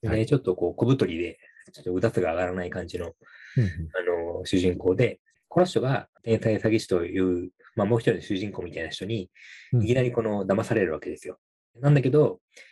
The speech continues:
Speaker 1: なんかね、騙されて、車が欲しくなった時に、中古、中古でね、個人売買で、ちょうどいい欲しいなと思った車が、その、自分の銀行残高五百万ウォンあってね。
Speaker 2: うんうんうん。
Speaker 1: で、大体ね、五百万ウォンってね、五十万円ぐらいなんですよ。ざっくり。
Speaker 2: あー、なるほどね。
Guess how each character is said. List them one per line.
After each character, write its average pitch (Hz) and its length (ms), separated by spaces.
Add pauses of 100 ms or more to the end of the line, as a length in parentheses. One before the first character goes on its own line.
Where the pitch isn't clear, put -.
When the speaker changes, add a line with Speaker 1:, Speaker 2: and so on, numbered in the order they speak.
(160)
Speaker 1:
な 139 80
ん - 20
か 95 80
ね、 87 160
騙 117 180
さ - 80
れ 131 120
て、 127 480
車 165 260
が 165 60
欲 151 120
し 156 80
く 139 100
な 117 80
っ - 40
た 95 80
時 - 240
に、 139 280 (200)
中 147 160
古、 143 380 (100)
中 143 160
古 135 140
で 135 80
ね、 180 180
個 117 140
人 135 160
売 147 180
買 107 180
で、 151 260 (220)
ち - 60
ょ 123 40
う - 40
ど 120 80
い - 20
い 123 40
欲 123 180
し - 100
い 151 40
な 120 140
と 113 80
思 101 100
っ - 20
た 90 380
車 92 300
が、 139 260 (280)
そ 92 60
の、 92 100
自 92 140
分 117 160
の 113 80
銀 120 180
行 120 120
残 117 160
高 95 220
五 110 80
百 117 160
万 113 480
ウ 110 100
ォ 95 80
ン 92 60 (380)
あ - 80
っ - 40
て 117 80
ね。 107 60
Speaker 2:
う 92 40
ん - 20
う 78 40
ん 85 100
う - 60
ん。 78 100
Speaker 1:
で、 110 220
大 147 140
体 165 140
ね、 135 80
五 107 100
百 139 140
万 139 160
ウ 135 40
ォ 123 60
ン - 20
っ - 20
て 95 100
ね、 95 100
五 92 140
十 117 140
万 117 140
円 110 80
ぐ 110 80
ら 95 80
い 90 40
な 87 80
ん 87 40
で - 60
す - 60
よ。 92 80 (240)
ざ - 100
っ - 40
く - 120
り。 - 80
Speaker 2:
あ 151 40
ー、 156 580
な 123 100
る 117 60
ほ 107 140
ど 98 100
ね。 139 180